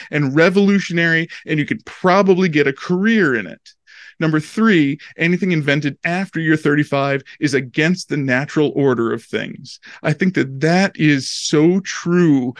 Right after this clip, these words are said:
of our technology. I was so excited between age of fifteen and thirty-five about new technology, new gadgets, new things, and, and thinking about how it could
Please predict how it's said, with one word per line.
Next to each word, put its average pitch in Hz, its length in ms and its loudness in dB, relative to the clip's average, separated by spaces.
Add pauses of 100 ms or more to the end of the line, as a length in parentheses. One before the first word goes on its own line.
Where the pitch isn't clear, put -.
(140)
of 143 200 -2
our 135 180 2
technology. 127 800 -4
I 143 120 -2
was 156 200 0
so 220 380 4
excited 147 560 0
between 139 320 -4
age 135 240 -2
of 127 80 -12
fifteen 151 520 0
and 131 140 -2
thirty-five 127 480 0
about 131 300 -2
new 156 280 0
technology, 131 600 -2
new 165 260 0
gadgets, 127 560 -2
new 160 280 0
things, 135 560 -4 (240)
and, 131 260 -4
and 143 260 -4
thinking 196 520 2
about 135 240 0
how 160 380 0
it 151 140 -2
could 151 320 -2